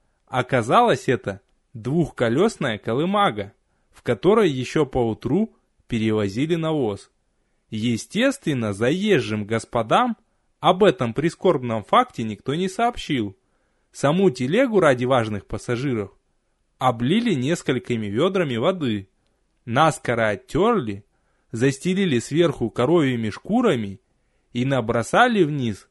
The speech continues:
душистых трав. Однако на жаре мерзкий запашок все равно упорно просачивался наружу, доводя чиновников до исступления. Время от времени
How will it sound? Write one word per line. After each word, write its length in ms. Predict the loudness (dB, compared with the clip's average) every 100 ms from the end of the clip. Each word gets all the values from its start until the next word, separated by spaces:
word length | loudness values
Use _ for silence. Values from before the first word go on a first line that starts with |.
| _
душистых 720 | -8 -6 -2 -2 -2 -6 -6
трав. 300 | -2 0 0 -6 _ _ _ _ _ _ _
Однако 640 | 0 2 2 2 2 2
на 160 | 2 2
жаре 560 | 2 0 0 -2 -4 _ -6
мерзкий 540 | 2 2 2 -2 -4
запашок 600 | -2 -2 -2 0 0 0
все 240 | -4 -2 0
равно 340 | 0 -2 -2
упорно 480 | -2 -2 0 0 -2
просачивался 800 | -4 -4 -2 -2 -2 -2 -2 -2
наружу, 640 | -2 0 0 0 -4 -10 _ _ _ _ _ -8
доводя 560 | 2 4 4 4 4 2
чиновников 840 | 0 -2 0 0 -2 -4 -8 -8
до 160 | -10 -10
исступления. 800 | -8 -8 -4 -2 -2 -4 -10 -18 _ _ _ _ _ _ _ _ -2
Время 520 | 2 4 4 2 0
от 120 | 0
времени 560 | 0 0 0 -2 -6